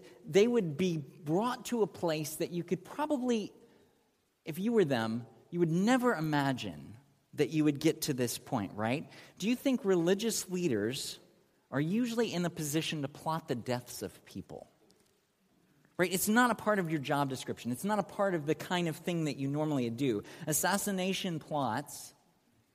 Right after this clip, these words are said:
aren't a part of their, their job description from the Old Testament, right?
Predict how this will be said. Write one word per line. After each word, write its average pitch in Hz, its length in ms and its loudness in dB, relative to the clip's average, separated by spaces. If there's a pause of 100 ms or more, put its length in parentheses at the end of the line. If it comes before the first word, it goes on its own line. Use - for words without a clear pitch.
(1120)
aren't 170 200 2
a 160 40 0
part 196 340 0
of 160 180 0
their, 151 320 4
their 147 180 2
job 160 320 0
description 147 460 -4
from 139 140 -2
the 127 100 0
Old 127 160 -2
Testament, 104 540 -6
right? 110 340 -6